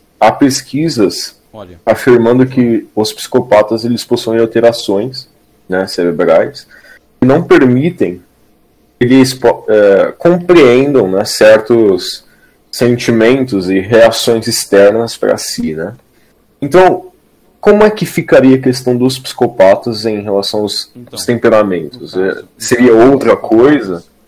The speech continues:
Speaker 2: os psicopatas,
Speaker 1: Hã?
Speaker 2: eles são coléricos. Porém, entenda uma coisa. Não
Speaker 1: É.
Speaker 2: é todo colérico que é psicopata.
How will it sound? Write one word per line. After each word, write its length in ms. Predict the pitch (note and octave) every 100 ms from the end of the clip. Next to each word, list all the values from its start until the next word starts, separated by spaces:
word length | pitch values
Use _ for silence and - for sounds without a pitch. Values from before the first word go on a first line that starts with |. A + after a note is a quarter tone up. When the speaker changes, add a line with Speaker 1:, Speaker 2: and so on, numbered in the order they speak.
| _ _ _
Speaker 2:
os 120 | A#2
psicopatas, 680 | _ - A#2+ - B2 A#2 B2
Speaker 1:
Hã? 40 |
Speaker 2:
eles 140 | B2 -
são 120 | B2+
coléricos. 800 | - C3+ A2+ G2 F2+ - _ _ _ _ _ _ _ _ _
Porém, 380 | C3 C3 C#3+ C#3+ _
entenda 340 | G#2 G#2+ B2+ C#3
uma 140 | D3
coisa. 380 | _ A2+ G2+ F#2+ _ _ _ _ _ _ _
Não 220 | - F#3 F#3+
Speaker 1:
É. 40 |
Speaker 2:
é 20 |
todo 280 | - E3+ F#3+
colérico 480 | F#3+ D#3 A#2+ C#3 D#3 _
que 60 | -
é 40 |
psicopata. 760 | _ - - E3+ A2 F#2 _